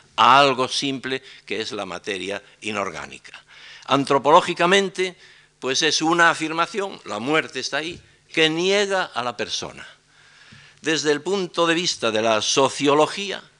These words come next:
es una servidumbre que de, mm, alguna manera es menester eliminar cuanto antes, y en la sociedad actual esto se ve, eh, de una manera absolutamente clara. Posiblemente, eh,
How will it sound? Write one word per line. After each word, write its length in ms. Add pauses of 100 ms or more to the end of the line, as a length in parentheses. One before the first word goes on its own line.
(380)
es 400 (140)
una 400
servidumbre 960 (640)
que 260
de, 560
mm, 320
alguna 380
manera 520
es 220
menester 480
eliminar 600
cuanto 380
antes, 400 (120)
y 180
en 140
la 80
sociedad 340
actual 340 (200)
esto 240
se 100
ve, 240 (160)
eh, 260
de 80
una 140
manera 340 (220)
absolutamente 1080
clara. 520 (840)
Posiblemente, 1040
eh, 420